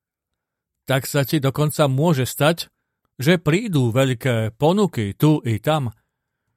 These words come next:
Ale ak majú spôsobiť to, že nás od cieľa odvrátia, potom ich nechaj stáť tak a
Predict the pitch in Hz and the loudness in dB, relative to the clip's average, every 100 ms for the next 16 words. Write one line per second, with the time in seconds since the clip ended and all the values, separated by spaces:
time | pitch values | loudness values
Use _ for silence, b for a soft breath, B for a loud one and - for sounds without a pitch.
0 | _ _ _ _ _ _ _ _ - 147 | _ _ _ _ _ _ _ _ 0 2
1 | 143 139 143 143 147 147 131 127 - 143 | 4 2 2 2 4 4 4 0 0 4
2 | 151 - 139 127 - 190 208 - _ _ | 4 4 2 0 0 0 0 -4 _ _
3 | _ _ _ _ _ _ 117 143 139 131 | _ _ _ _ _ _ -2 2 2 0
4 | - - - _ _ 151 165 - - 208 | -2 -10 -16 _ _ 0 0 -2 -2 0
5 | 170 117 107 95 _ _ - 143 156 165 | 0 0 -2 -6 _ _ -4 0 2 2
6 | 143 - 120 107 - _ _ _ _ _ | 2 -2 -4 -4 -10 _ _ _ _ _
7 | _ _ _ _ _ - 127 120 - 147 | _ _ _ _ _ -2 -2 -2 2 4
8 | 160 - 135 147 - - - 120 139 143 | 2 0 -2 -2 -4 -12 -4 -2 0 -2
9 | 120 110 - - 127 127 127 - 120 139 | -4 -6 -6 -4 -2 -2 -4 -4 -4 -4
10 | - _ _ _ _ _ _ _ _ _ | -12 _ _ _ _ _ _ _ _ _
11 | _ _ _ _ _ - 135 139 135 | _ _ _ _ _ 0 2 2 0